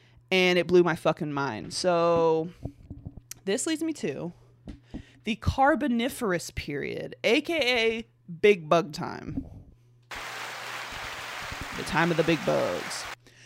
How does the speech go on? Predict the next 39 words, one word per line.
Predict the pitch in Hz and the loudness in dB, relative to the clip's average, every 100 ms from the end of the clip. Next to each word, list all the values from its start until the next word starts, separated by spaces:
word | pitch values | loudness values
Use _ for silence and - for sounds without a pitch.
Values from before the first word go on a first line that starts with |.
| - | -12
So | - | -4
this | 190 214 | -2 0
is | 269 262 | -2 -6
three | - 254 | 0 2
hundred | 277 285 269 | 4 4 2
fifty-nine | 262 233 208 196 | 0 0 2 2
to | 165 | 0
two | - - 220 | -6 -4 -2
hundred | 214 220 196 | 0 0 0
ninety-nine | 170 156 151 151 | 0 0 -2 -2
million | 147 143 139 | -2 -4 -6
years | 131 131 | -6 -6
ago, | - - - - - | -10 -10 -14 -20 -8
right? | 147 151 - _ - - - | -2 -2 -4 _ -18 -14 -14
Seventy | - - 233 269 294 | -12 -4 -4 -4 -6
million | 262 254 262 254 | -4 -6 -6 -6
years | 233 208 202 185 | -6 -6 -8 -10
before | 185 185 180 | -12 -6 -4
even, | 190 180 180 | -4 -6 -6
like, | 170 160 | -6 -8
the | 170 | -8
first | 165 160 - 147 | -6 -8 -10 -8
dinosaurs | 151 147 147 147 - - | -4 -4 -6 -12 -14 -14
show | - - | -14 -12
up. | - - - - - _ _ _ _ _ _ _ - | -10 -12 -14 -20 -20 _ _ _ _ _ _ _ -8
And | 180 175 175 170 165 - - | -2 0 2 0 -2 -6 -2
Earth's | 165 208 - | 0 0 -2
atmosphere | - 185 170 185 - 170 156 | -2 0 0 -6 -6 -2 0
is | 160 151 | -2 -6
very, | 147 147 160 160 165 170 170 - | -14 -4 2 4 2 0 -2 -6
very | 160 151 151 160 160 156 | -10 -10 0 2 2 0
rich | 147 147 - | -2 -4 -6
in | 151 | -2
oxygen. | 156 180 202 196 202 208 | -2 -2 -4 -4 -2 -2
It's | - 156 | -4 -8
very | 156 151 139 | -6 -6 -6
hot | - 147 151 175 | -8 -4 2 2
and | - 139 | 2 -8
humid. | - - 180 202 202 196 190 | -10 -8 -4 -2 0 -2 -4